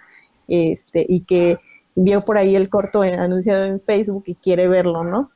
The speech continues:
Entonces es como nada que ver con, con mi contexto social como cercano de amigos, vecinos, compadres, ¿no? <laughs> Sino que es un conocido de un primo, ¿no?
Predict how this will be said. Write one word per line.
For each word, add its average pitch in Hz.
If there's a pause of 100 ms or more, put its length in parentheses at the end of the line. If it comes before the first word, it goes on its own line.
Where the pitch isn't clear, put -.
Entonces 190
es 190
como 165
nada 214
que 233
ver 208
con, 208
con 208
mi 196
contexto 208
social 190
como 175
cercano 226
de 208
amigos, 202
vecinos, 202
compadres, 196
¿no? 233 (160)
<laughs> 240
Sino 202
que 185
es 175 (100)
un 220
conocido 226
de 208
un 185
primo, 196
¿no? 196